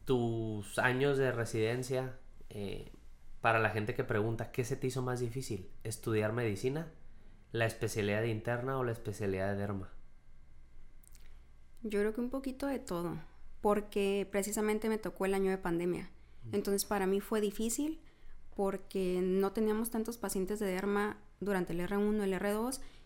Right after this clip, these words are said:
Speaker 2: y llegar súper emocionada con todo la euforia de, "Ok, sí quedé en derma", y llegar y al mes nos botan a todos porque es pandemia,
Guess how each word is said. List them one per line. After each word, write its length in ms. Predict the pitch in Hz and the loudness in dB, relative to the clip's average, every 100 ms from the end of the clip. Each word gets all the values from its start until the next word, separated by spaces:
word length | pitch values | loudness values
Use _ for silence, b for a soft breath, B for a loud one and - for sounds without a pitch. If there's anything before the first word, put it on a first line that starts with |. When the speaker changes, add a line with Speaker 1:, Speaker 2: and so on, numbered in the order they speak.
| B | B
Speaker 2:
y 160 | - 220 | -2 2
llegar 480 | 202 196 190 202 - | 4 2 2 2 0
súper 320 | - 220 220 202 | -2 -2 2 2
emocionada 920 | 202 196 196 180 185 214 214 214 214 | 2 2 2 2 4 4 4 0 -2
con 280 | - 202 185 | 0 2 2
todo 640 | 190 196 180 190 202 214 202 | 0 -2 -2 -2 0 0 2
la 160 | 185 180 | 4 4
euforia 840 | 175 185 - 190 202 226 240 285 - | 2 0 2 4 4 4 2 -2 0
de, 480 | 196 190 175 - - | 2 2 2 -2 -4
"Ok, 220 | 190 196 202 | -6 0 2
sí 180 | 202 220 | 2 2
quedé 320 | 208 196 180 | 0 0 2
en 160 | 196 202 | 4 4
derma", 420 | 202 240 269 294 B B B - | 4 4 2 2 B B B 0
y 120 | 220 | 2
llegar 480 | 190 185 196 220 - - | 2 2 2 0 -2 -2
y 100 | 202 | 2
al 100 | 190 | 4
mes 480 | 185 185 220 - - - | 4 4 4 0 -4 -2
nos 300 | 196 190 180 | 2 2 0
botan 300 | 175 196 220 | -4 -2 -4
a 100 | 208 | -2
todos 220 | 202 214 | -2 -2
porque 240 | - 196 | -4 -6
es 80 | 180 | -4
pandemia, 480 | - 220 240 269 330 | -2 -2 0 0 -2